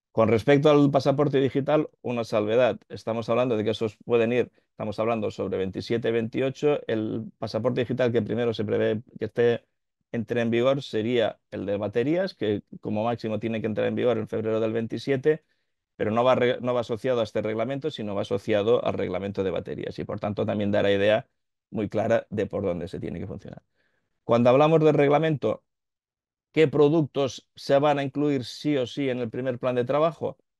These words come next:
Los que veis aquí. Productos intermedios como el hierro y el acero y el aluminio, productos químicos, textiles, muebles, neumáticos, detergentes, pinturas, lubricantes.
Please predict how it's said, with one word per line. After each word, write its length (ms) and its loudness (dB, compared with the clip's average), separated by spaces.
Los 180 -6
que 120 0
veis 220 0
aquí. 320 -6
Productos 440 2
intermedios 560 0
como 180 -4
el 60 -2
hierro 320 0
y 60 0
el 120 -2
acero 380 0
y 60 0
el 80 -2
aluminio, 640 -6
productos 500 -2
químicos, 680 0
textiles, 800 -2
muebles, 640 0
neumáticos, 640 -4
detergentes, 640 -4
pinturas, 560 2
lubricantes. 800 -2